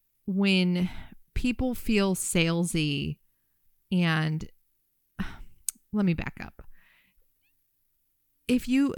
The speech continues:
first of all, to network with buyers or sellers, you would have to be in a place that buyers and sellers go.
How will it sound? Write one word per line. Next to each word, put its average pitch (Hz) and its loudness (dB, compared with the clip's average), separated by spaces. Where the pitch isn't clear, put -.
first 285 0
of - 0
all, 185 0
to - 2
network 220 2
with 254 0
buyers 185 4
or 180 2
sellers, 156 0
you 196 4
would 196 4
have 202 0
to 190 0
be 180 0
in 190 4
a 196 4
place 165 0
that - -6
buyers 151 0
and 143 -4
sellers 139 -4
go. - -6